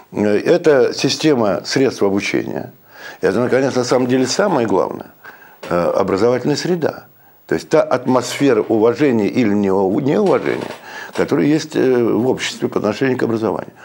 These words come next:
Вместо этого делаются совершенно имитационные шаги. Вот есть политика имитации активности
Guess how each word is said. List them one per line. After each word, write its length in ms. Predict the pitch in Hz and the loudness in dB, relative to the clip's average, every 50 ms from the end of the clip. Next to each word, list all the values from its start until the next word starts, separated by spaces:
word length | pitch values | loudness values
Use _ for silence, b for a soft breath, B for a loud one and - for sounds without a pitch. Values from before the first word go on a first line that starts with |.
| B B B B B B B | B B B B B B B
Вместо 360 | - 107 127 127 127 - - | 0 0 0 0 0 0 -2
этого 440 | - - - - - - 151 117 98 | 0 0 0 0 2 2 0 0 0
делаются 680 | 92 104 135 147 151 160 170 165 170 - 170 - - - | 0 0 2 2 4 2 2 0 0 -2 -4 -4 -4 -4
совершенно 720 | - - 95 - - 160 160 151 143 131 120 104 - B B B B B B B _ - - - - - - | -2 -2 -2 -2 0 0 0 2 2 2 0 -2 -4 B B B B B B B _ -8 -6 -6 -6 -4 0
имитационные 880 | - 160 170 165 143 - 165 165 - - 175 185 190 185 185 180 175 160 | 2 2 2 4 2 2 0 0 2 4 4 4 4 4 4 2 2 2
шаги. 460 | 156 - 160 156 131 110 - - - - - _ _ | 2 2 0 0 0 -4 -10 -12 -14 -18 -20 _ _
Вот 260 | - - 120 - - - | -4 -2 -2 -2 -2 -6
есть 480 | 120 123 175 196 160 - - - - B B B B B B B | -4 0 0 0 0 -2 -6 -12 -16 B B B B B B B
политика 640 | - 139 156 185 160 - 143 - - 151 135 - - - - _ _ - | 0 0 0 0 0 -2 -2 0 2 2 0 0 -4 -10 -20 _ _ -4
имитации 840 | - 131 135 147 151 147 - - 135 120 - - - - - 87 76 | -2 0 2 2 0 0 0 0 0 0 -2 -4 -6 -2 -2 -2 -2
активности 840 | - - 101 - - 185 202 220 208 147 117 - - - 62 - | -2 -4 -6 -4 -4 -2 -2 0 0 0 -2 -4 -6 -8 -8 -8